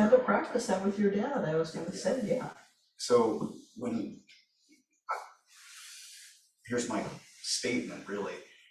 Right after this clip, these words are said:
Speaker 2: Watching Twitter, I, I, I talked to Joan about this a little bit. I felt isolated, like, "Wait, what if I don't believe in every political position that is held here? What if,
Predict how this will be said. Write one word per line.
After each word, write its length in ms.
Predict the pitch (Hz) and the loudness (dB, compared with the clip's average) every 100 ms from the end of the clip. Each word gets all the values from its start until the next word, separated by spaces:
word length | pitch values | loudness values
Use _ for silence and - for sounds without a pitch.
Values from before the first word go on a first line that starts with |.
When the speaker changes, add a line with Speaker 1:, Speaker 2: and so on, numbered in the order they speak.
| _ _ _ _ _ _ _ | _ _ _ _ _ _ _
Speaker 2:
Watching 400 | 98 90 - 110 | -2 -2 -2 -4
Twitter, 340 | - 113 - - | -4 -4 0 0
I, 40 | |
I, 680 | - - - - - - - | -2 -6 -14 -16 -14 -14 -14
I 20 | |
talked 300 | - - 135 | -10 -6 -6
to 220 | 117 107 - | -4 -8 -8
Joan 260 | 113 113 | -8 -6
about 260 | 101 - - | -4 -4 -4
this 160 | - | -6
a 20 | 95 | -6
little 180 | 92 | -8
bit. 160 | 90 87 - - | -8 -10 -8 -4
I 120 | 131 | -4
felt 340 | - - - 98 | -4 -4 -2 -4
isolated, 640 | 101 - - 92 92 90 | -4 -6 -8 -8 -10 -12
like, 260 | - - - | -12 -12 -8
"Wait, 160 | - - - | -6 -6 -6
what 160 | - | -6
if 120 | - | -6
I 120 | - - | -6 -2
don't 340 | - - - | -2 -4 -8
believe 560 | 101 98 110 - - 98 | -6 -4 -4 -4 -6 -4
in 320 | 98 92 90 - _ _ - | -4 -4 -12 -20 _ _ -8
every 360 | 107 110 107 104 | -8 -2 -2 -2
political 480 | 107 104 107 101 | -6 -6 -6 -8
position 580 | 95 98 101 101 101 101 | -8 -8 -8 -6 -4 -4
that 200 | 95 - - | -4 -6 -10
is 180 | - | -14
held 300 | - 98 98 - | -8 -4 -4 -4
here? 280 | 107 95 87 | -6 -6 -8
What 120 | 98 | -8
if, 280 | 110 - | -10 -12